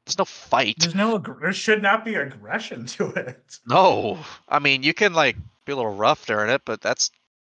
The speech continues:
Speaker 1: again, consensual
Speaker 2: That's,
Speaker 1: trust.
Speaker 2: again, that's not aggr-, that's not aggression. That's just
Speaker 1: No, that's not,
Speaker 2: a style.
Speaker 1: like, it's not s-, body slam your partner onto a floor and just, yeah.
Speaker 2: It, it, it also isn't hitting them either.
Speaker 1: No, it's,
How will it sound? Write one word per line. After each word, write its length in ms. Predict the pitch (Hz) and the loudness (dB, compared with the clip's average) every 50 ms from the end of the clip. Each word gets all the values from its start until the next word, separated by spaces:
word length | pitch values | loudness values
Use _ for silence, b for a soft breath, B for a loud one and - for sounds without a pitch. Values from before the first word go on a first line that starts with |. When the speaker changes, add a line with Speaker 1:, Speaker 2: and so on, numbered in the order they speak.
| _ _ - | _ _ -4
Speaker 1:
again, 460 | 113 117 98 127 127 120 113 107 101 | -4 -4 0 0 0 0 0 -2 -6
consensual 600 | - 123 113 - - 123 117 - - 117 101 92 | -8 -6 -4 0 0 0 0 0 -4 -4 -2 -4
Speaker 2:
That's, 120 | 104 - | -4 -6
Speaker 1:
trust. 320 | - - 123 113 107 175 233 | -4 0 2 4 4 6 6
Speaker 2:
again, 120 | 240 214 | 6 6
that's 220 | 175 180 190 - - | 4 2 0 0 0
not 220 | 214 196 156 143 | 0 0 0 0
aggr-, 220 | - 143 151 156 - | -4 -8 -12 -10 -6
that's 220 | 185 220 214 - | -6 -8 -6 -6
not 140 | 226 196 151 | -8 -6 -6
aggression. 520 | 127 113 127 160 208 - - - 98 92 104 | -6 -8 -6 -6 -6 -6 -6 -12 -14 -14 -10
That's 240 | 123 135 135 - - | -10 -10 -10 -10 -12
just 420 | - 113 110 110 - - - _ _ _ _ _ - | -14 -14 -14 -14 -16 -20 -20 _ _ _ _ _ -8
Speaker 1:
No, 60 | - 139 | -2 -2
that's 200 | 147 - - - | -2 -2 -4 -2
not, 220 | 165 165 156 151 | 2 2 2 2
Speaker 2:
a 20 | - | 0
style. 360 | - - - - - 123 - - | -8 -20 -18 -16 -12 -10 -4 0
Speaker 1:
like, 140 | 143 127 104 - _ _ _ _ _ _ | 0 0 -2 -4 _ _ _ _ _ _
it's 80 | - | -8
not 140 | - 165 - | -8 -6 -6
s-, 180 | - - - - _ - _ _ - | -6 -10 -10 -12 _ -20 _ _ 4
body 280 | - 127 131 143 147 | 6 6 6 6 4
slam 360 | 135 - - 160 143 139 131 | 4 2 2 2 2 0 0
your 80 | 120 120 | -2 -6
partner 300 | - - 139 123 127 123 | -2 -2 -2 -2 0 0
onto 180 | 120 120 120 117 | -2 -2 -2 -4
a 80 | 110 | -6
floor 440 | - - - 120 113 120 127 123 113 | -6 -10 -8 -4 -2 -2 0 0 -2
and 140 | 110 104 104 | -4 -8 -6
just, 220 | 110 - - - - | -6 -6 -6 -6 -6
yeah. 360 | 120 120 117 117 113 113 110 - _ _ _ _ _ _ _ _ _ - | -6 -4 -2 -2 -2 -2 -4 -6 _ _ _ _ _ _ _ _ _ -20
Speaker 2:
It, 160 | - - _ - | -20 -16 _ -8
it, 140 | 226 226 220 | -8 -6 -2
it 100 | 180 175 | -2 0
also 320 | 180 180 185 180 190 165 165 | 2 2 0 0 0 2 2
isn't 280 | 165 160 165 160 131 113 | 2 2 2 -4 -6 -6
hitting 400 | - - 151 175 185 151 127 113 | -6 -6 -4 -2 -2 -4 -4 -6
them 200 | 117 113 113 113 | -8 -10 -10 -8
either. 480 | 131 143 131 113 107 107 110 127 123 _ _ _ _ _ _ _ - | -6 -6 -6 -6 -8 -8 -10 -10 -14 _ _ _ _ _ _ _ -4
Speaker 1:
No, 360 | 107 113 113 107 101 98 - _ _ - | -2 0 0 0 0 -2 -4 _ _ -16
it's, 360 | 120 107 - - - - - | -14 -10 -6 -4 -4 -4 -6